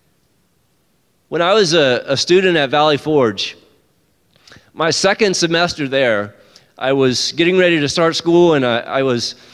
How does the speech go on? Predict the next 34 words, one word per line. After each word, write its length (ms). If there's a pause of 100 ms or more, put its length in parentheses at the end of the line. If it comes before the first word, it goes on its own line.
(240)
um, 460
I 140
was 140
short 420
my 180
tuition. 680 (760)
And 160
so 100
I 80
went 200
to 60
my 140
parents 500
and, 160 (200)
and 160
I 40
said, 180
"Hey, 200
I'm 140
a 40
little 200
bit 160
short 340
for 100
tuition 460
for 100
the 100
semester. 540
Can 120
you 80
guys 220
help 180
me 100
out?" 260